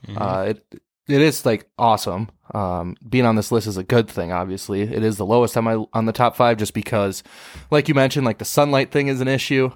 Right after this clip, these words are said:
Speaker 2: the air quality is an issue, but overall it does have everything you need. So that's why it made the list, but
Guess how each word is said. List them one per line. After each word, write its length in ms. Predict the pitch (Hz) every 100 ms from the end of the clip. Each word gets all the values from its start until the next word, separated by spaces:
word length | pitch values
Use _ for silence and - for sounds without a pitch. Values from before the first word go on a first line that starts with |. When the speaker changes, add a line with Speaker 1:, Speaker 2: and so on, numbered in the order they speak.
| -
Speaker 2:
the 160 | 120 -
air 160 | 131
quality 400 | 127 131 123 117
is 140 | 120 110
an 80 | 101
issue, 500 | 110 - 120 117 117 _
but 140 | 127 -
overall 420 | 147 147 131 135
it 80 | 120
does 220 | 120 113
have 180 | 120 117
everything 340 | 113 110 110
you 80 | 95
need. 280 | 78 58 - _
So 180 | - 120
that's 220 | 113 113
why 140 | 117 101
it 120 | 92
made 220 | 117 143
the 80 | 147
list, 320 | 139 147 -
but 320 | 104 92 -